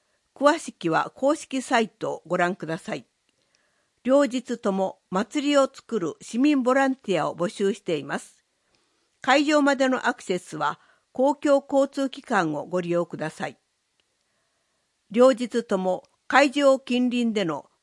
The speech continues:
交通規制へのご協力をお願いします。主催、第四十九回祭り延岡実行委員会。電話、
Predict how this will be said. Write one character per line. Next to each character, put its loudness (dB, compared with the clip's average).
交 2
通 -6
規 -6
制 2
へ 0
の -8
ご -2
協 -2
力 -4
を -6
お 0
願 -4
い -6
し -16
ま -8
す。 -20
主 -4
催、 0
第 2
四 2
十 -2
九 -4
回 -4
祭 -2
り -4
延 2
岡 -6
実 -12
行 2
委 -2
員 -6
会。 -14
電 0
話、 2